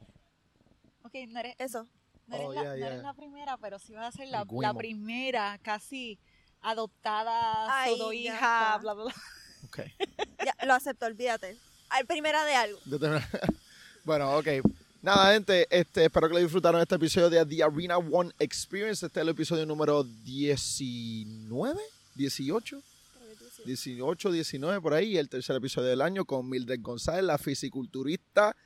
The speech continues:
Speaker 3: de tantos pueblos de Puerto Rico, que está en todos lados. Este, nada, vamos a poner la, las redes de ella en la descripción. Si nos quiere seguir a nosotros, estamos por Arena One P R en todas las plataformas, hasta en TikTok estamos, aunque no me gusta eso. Pero,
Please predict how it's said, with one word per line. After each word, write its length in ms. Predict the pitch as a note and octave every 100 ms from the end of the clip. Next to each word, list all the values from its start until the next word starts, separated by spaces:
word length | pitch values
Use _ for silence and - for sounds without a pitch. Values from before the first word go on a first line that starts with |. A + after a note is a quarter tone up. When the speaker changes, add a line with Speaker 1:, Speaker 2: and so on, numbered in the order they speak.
| _ -
Speaker 3:
de 960 | D#3+ D#3+ D#3+ D#3 D#3 D#3 D#3 D3+ D3+ D3+
tantos 260 | E3+ G3
pueblos 260 | - G3 F#3+
de 100 | F#3
Puerto 280 | F#3+ F#3 F#3
Rico, 320 | G#3 A3+ A#3
que 120 | G3+
está 220 | D#3+ -
en 80 | D#3+
todos 160 | F#3 E3+
lados. 280 | F#3 A3+ A3+ _ _ -
Este, 600 | E3+ D#3+ F#3 E3 E3 D#3
nada, 280 | F3 C#4 A3+
vamos 260 | E3+ F3+
a 20 |
poner 160 | F3+ F#3
la, 340 | F#3 F#3 F#3
las 140 | F#3 F3
redes 240 | E3+ F3+
de 140 | F3 F#3
ella 160 | F#3
en 80 | F3+
la 100 | F3+
descripción. 460 | F3 F3+ D#3+ B3+ C4
Si 80 |
nos 100 | G3
quiere 140 | E3+ D3+
seguir 200 | E3+ D3+
a 60 |
nosotros, 560 | D3+ D3 - G#3+ G#3 G#3 - -
estamos 340 | C#3+ D3+ C3+ C3+
por 120 | C#3
Arena 260 | C3+ C3+ C3+
One 180 | C3
P 120 | - C#3
R 240 | C3+ C#3
en 100 | C3+
todas 140 | B2+
las 100 | C#3
plataformas, 680 | C3+ B2+ C3 - E3+ F#3 E3+
hasta 160 | D3 C3
en 60 |
TikTok 360 | A#2+ D#3+ - C#3+
estamos, 360 | C3 D#3+ E3 D3
aunque 200 | C3+ B2+
no 80 |
me 100 | B2+
gusta 260 | B2+ - C3+ D3+
eso. 180 | D#3 D3 - -
Pero, 320 | - A#3+ G#3+